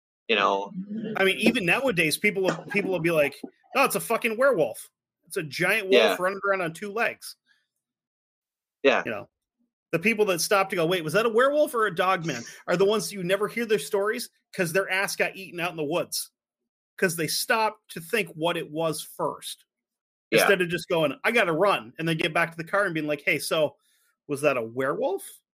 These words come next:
Speaker 2: Was that a Dogman?" Or was that, like, a type whatever for Bigfoot or something?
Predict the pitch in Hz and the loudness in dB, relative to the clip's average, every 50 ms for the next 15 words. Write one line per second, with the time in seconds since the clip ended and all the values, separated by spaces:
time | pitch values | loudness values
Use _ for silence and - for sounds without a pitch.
0 | _ _ _ _ _ _ 147 135 160 143 139 - - _ - 170 175 190 196 180 | _ _ _ _ _ _ -6 -4 -4 -4 -4 -6 -10 _ -4 -2 0 0 -2 -2
1 | 160 151 131 127 123 120 123 - _ _ _ _ _ _ _ _ _ - 156 156 | -4 -6 -8 -6 -8 -10 -12 -14 _ _ _ _ _ _ _ _ _ -2 0 0
2 | 156 151 147 165 165 160 156 139 135 - - - - - - 175 170 170 165 165 | 0 2 2 2 2 2 2 2 2 0 -2 -6 -8 -2 2 2 2 2 0 -4
3 | - - 160 165 156 151 151 147 147 151 151 143 143 - - - 156 151 147 143 | -8 0 2 4 6 6 6 4 4 2 0 -2 -2 -6 -2 2 4 4 6 4
4 | 139 135 147 147 139 - - - 127 - 117 117 - - 120 107 _ - 87 | 4 2 0 0 -2 -4 -4 -4 -4 -4 -6 -10 -12 -12 -14 -14 _ -18 -20